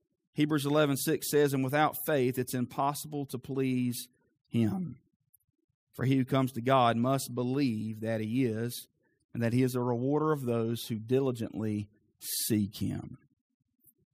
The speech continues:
We see in verses five through seven that Cain was angry.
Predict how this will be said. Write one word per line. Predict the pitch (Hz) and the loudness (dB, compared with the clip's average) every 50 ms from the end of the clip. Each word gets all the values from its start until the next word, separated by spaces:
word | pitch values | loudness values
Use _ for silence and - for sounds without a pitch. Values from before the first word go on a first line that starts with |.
| _ - - - _ _ _ _ _ _ _ _ _ _ _ _ _ _ _ _ _ _ _ _ _ - | _ -20 -20 -20 _ _ _ _ _ _ _ _ _ _ _ _ _ _ _ _ _ _ _ _ _ -8
We | - 123 | -6 -4
see | - - 147 143 139 | 2 4 6 6 6
in | 127 120 | 6 6
verses | 135 135 131 123 - 113 107 - - | 4 4 4 4 0 -4 -6 0 4
five | 135 127 127 127 123 123 - - | 6 8 8 8 6 4 -2 -6
through | 123 123 113 | -6 -6 -6
seven | - - 143 139 135 127 117 117 110 113 | -4 0 2 2 2 2 0 -2 -2 -2
that | 113 - - - | -4 -6 -8 -10
Cain | - - 151 143 139 123 117 113 110 117 117 120 - _ _ _ _ _ - - | -8 -4 -2 0 0 0 0 0 -2 -2 -4 -6 -8 _ _ _ _ _ -16 -8
was | - 123 120 120 - - | -4 -4 -4 -4 -6 -4
angry. | - 123 123 120 110 104 101 104 101 - 139 127 | 0 2 2 2 2 0 -2 -4 -6 -8 -12 -14